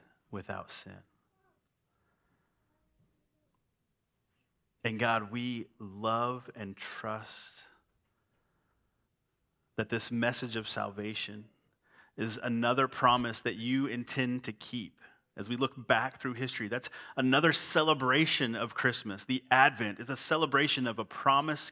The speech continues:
kept that a Messiah would be born, a child would be born who would be the Savior of the world, who would take on our sin.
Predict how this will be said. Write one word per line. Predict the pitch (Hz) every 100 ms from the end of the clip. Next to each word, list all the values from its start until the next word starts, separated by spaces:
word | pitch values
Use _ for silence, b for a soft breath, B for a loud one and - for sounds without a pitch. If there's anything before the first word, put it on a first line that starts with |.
| -
kept | - 151 107 - B B B -
that | 113
a |
Messiah | 117 - - 113 123 143 135
would | 123 117
be | 117
born, | 101 117 117 110
a | 104
child | - - - 120 131 139 131
would | 120
be |
born | 110 110 113 104
who | 104
would | 98 B B _
be | 117 120
the | 113 107
Savior | - - 113 113 120 104 107 104 107 _
of | 110 101
the | 107
world, | 98 110 110 104 98 - _ _ _ _ _ _ _ _ _ _ _ _ _ _ _ _ _ -
who | 110
would | 104
take | - 113 117
on | 110 107
our | 104 104 98
sin. | - - 104 101 101